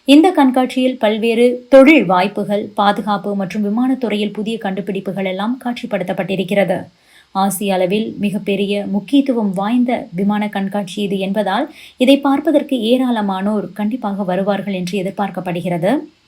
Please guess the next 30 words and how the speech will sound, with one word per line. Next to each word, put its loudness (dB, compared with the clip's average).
ஏரோ -2
இந்தியா -2
ட்வென்டி -6
ட்வென்டி -4
ஃபைவ் -6
கண்காட்சியை -6
ஒட்டி -2
இந்திய 6
விமானப்படை 0
விமானங்களின் 0
இறுதி 8
ஒத்திகை 0
நிகழ்ச்சி -2
நேற்று 0
நடந்தது. 0
இதன் 2
ஒரு 4
பகுதியாகத்தான் -2
ராணுவ -2
தலைமை -4
தளபதி -2
உபேந்திர -2
திவேதி, 0
விமானப்படை 4
தலைமை -2
தளபதி -2
ஏ 0
பி -4
சிங் -4
ஆகியோர் 0